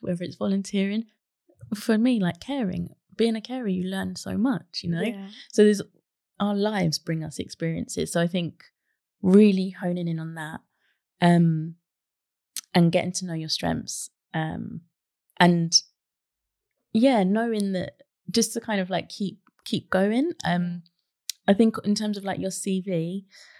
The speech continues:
Speaker 1: I always, always go on about this, is skill, example,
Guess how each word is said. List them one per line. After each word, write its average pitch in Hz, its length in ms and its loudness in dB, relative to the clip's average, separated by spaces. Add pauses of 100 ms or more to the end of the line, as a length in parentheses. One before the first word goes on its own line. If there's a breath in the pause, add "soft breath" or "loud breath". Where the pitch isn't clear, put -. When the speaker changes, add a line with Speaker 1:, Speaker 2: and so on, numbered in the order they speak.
(680 soft breath)
Speaker 1:
I 175 120 6 (100)
always, 208 440 4
always 185 360 0
go 170 120 -2
on 175 80 -2
about 165 200 -6
this, 160 400 -8
is 170 240 0 (100)
skill, 180 540 -2
example, 165 600 -4